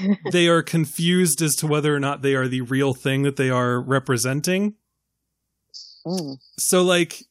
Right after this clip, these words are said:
Speaker 2: the one that sticks out <laughs> most in my mind is there's a paperclip, or no, not a paperclip, like a, a clothespin shark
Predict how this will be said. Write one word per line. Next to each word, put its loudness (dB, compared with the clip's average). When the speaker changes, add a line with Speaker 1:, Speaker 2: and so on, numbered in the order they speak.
Speaker 2:
the 0
one 2
that 0
sticks 0
out 0
<laughs> -4
most 0
in 4
my 2
mind 0
is -2
there's 4
a 2
paperclip, -2
or 2
no, 2
not 2
a -4
paperclip, -4
like -4
a, 0
a -2
clothespin 2
shark -2